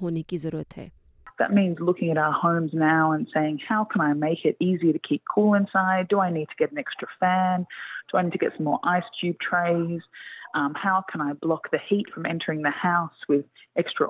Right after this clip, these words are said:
Speaker 2: awnings or things like that?" Um, so that's one of the big things. It's familiarizing ourselves with the symptoms of heat exhaustion and heat stroke to make sure if we need medical care, then we know when that needs to happen. And what we also can do is we can figure out who we're gonna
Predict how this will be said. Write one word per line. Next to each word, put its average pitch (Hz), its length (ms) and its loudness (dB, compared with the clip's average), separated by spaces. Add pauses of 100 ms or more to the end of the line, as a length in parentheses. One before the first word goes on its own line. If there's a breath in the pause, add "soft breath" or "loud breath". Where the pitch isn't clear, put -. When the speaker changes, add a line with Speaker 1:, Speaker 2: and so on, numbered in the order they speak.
(140)
Speaker 2:
awnings 175 580 2
or 147 140 -2
things 156 260 -4
like - 220 -8
that?" 165 260 -2 (560 loud breath)
Um, 147 220 2 (140)
so 190 140 4
that's 202 260 -2
one 175 140 0
of 160 100 -4
the 160 100 0
big - 180 -4
things. 220 300 2
It's - 160 -10
familiarizing 180 720 2
ourselves 156 420 0
with 147 80 -4 (420)
the 151 120 0
symptoms 262 460 2
of 151 160 -2
heat - 240 0
exhaustion 170 640 -2
and 180 160 0
heat - 340 -4
stroke 185 400 -2
to 190 160 2
make - 160 -2
sure 170 160 4
if 175 100 0
we 170 120 2
need 160 200 4
medical 156 300 0
care, 160 340 4 (460 loud breath)
then 165 160 0
we 160 100 0
know 156 140 4
when 165 240 2
that - 160 -2
needs 156 160 -6
to 160 160 -4
happen. 294 260 -2 (680 loud breath)
And 240 140 2
what 330 160 -2
we 285 140 4
also 226 260 0
can 196 220 4
do - 20 6 (300)
is 190 160 -4
we 214 100 6
can 220 240 2
figure 285 220 0
out - 180 -2
who 247 160 0
we're 226 160 2
gonna 170 160 -4